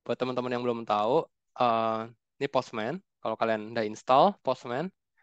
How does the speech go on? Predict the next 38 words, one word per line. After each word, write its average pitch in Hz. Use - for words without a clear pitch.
di 123
sebelah 131
kiri 139
ini 165
ada, 127
ada 123
collections. 123
Jadi 120
kalian 127
bisa 127
bikin 117
aja 120
collection 117
baru. 117
Misalkan 123
saya 131
bikin 120
collection 110
namanya 117
Blockfrost 113
A 110
P -
I. 110
Terus 135
di 127
dalam 120
Blockfrost 120
A 120
P 123
I 117
itu 147
saya 147
bikin, 117
eh, 104
folder 117
baru 120
lagi 110
aja. 107